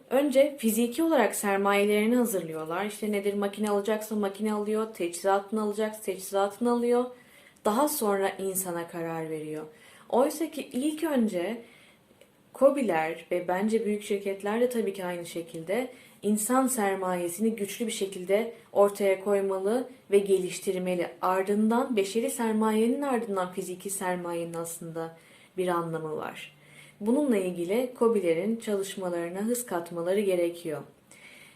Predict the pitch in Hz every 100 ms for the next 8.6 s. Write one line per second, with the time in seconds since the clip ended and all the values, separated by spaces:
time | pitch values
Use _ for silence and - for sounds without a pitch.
0 | - 214 277 269 285 - 262 269 262 208
1 | 196 220 - 254 233 208 190 180 170 165
2 | 170 165 165 175 254 240 170 220 233 -
3 | - - - 285 285 226 180 165 160 165
4 | 175 208 - 180 170 170 170 165 165 160
5 | 160 - - - - _ _ - 196 -
6 | 247 254 202 190 190 185 196 202 190 190
7 | 190 214 196 180 175 - 170 165 160 160
8 | 156 156 156 - 226